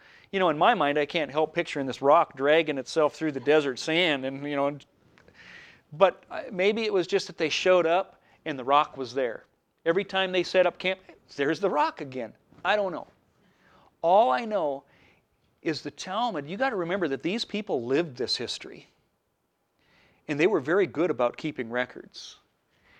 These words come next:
And so there's a lot of value in the Talmud. Yeah,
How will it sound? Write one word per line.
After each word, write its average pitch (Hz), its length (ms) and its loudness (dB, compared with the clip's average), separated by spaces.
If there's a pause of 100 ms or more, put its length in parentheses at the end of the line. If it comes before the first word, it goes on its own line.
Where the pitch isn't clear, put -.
(120)
And 143 120 -14
so 170 120 -6
there's 214 280 -2 (200)
a 147 80 -2
lot 135 460 -6
of 131 160 -4
value 156 720 -4
in 113 80 -4
the 110 80 -12
Talmud. 110 560 -14 (500)
Yeah, 269 300 2